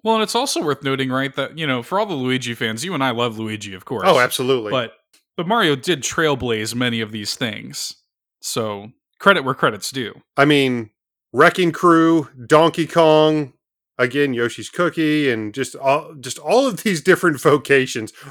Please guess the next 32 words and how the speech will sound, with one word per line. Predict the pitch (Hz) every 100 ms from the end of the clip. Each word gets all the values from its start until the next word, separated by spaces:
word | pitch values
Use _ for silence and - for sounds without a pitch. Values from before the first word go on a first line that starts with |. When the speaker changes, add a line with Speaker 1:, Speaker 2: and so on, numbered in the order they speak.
| -
Speaker 2:
all | 139 202
of | 196
these | 170 151 123
different | 151 - 147 123
jobs | 120 117 113 107 104 - - - -
throughout | - 139 127 120
thirty | - - 151 185 185
years | 151 127 131 120 104 104 - - - _ _ _ -
of | 123
history. | - 139 - 117 101 98 95 _ _ _ 131
It's, | 127 - 151 -
it's | 139 -
insane. | 165 113 - 117 95 98 _ -
Speaker 1:
Yeah, | 139
can, | 120 151 - _ _
can | -
we | 175
back | 208 156 143 147
up | 135
a | 143
second | 147 139 143
and, | 127 123
and | 123
highlight | 123 131 123 127 131
the | 123
fact | - 120 120 -
that | 117 113 113
one | 131
of | 131
his | 131 -
early | 127 127 131 123
appearances | - 120 113 117 139 139 139 -